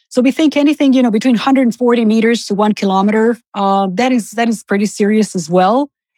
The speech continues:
Uh, we found about fifty percent of that population.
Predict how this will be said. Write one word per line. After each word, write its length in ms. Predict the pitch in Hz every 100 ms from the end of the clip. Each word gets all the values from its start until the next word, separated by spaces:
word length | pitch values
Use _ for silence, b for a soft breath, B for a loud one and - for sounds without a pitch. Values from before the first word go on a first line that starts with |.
| _
Uh, 300 | 208 208 202
we 140 | 202 233
found 540 | - - 226 247 247
about 360 | 208 214 202 - _
fifty 300 | 214 208 -
percent 640 | 233 262 - 277 285 - - -
of 100 | 180
that 140 | 202
population. 720 | 196 185 196 185 220 - 302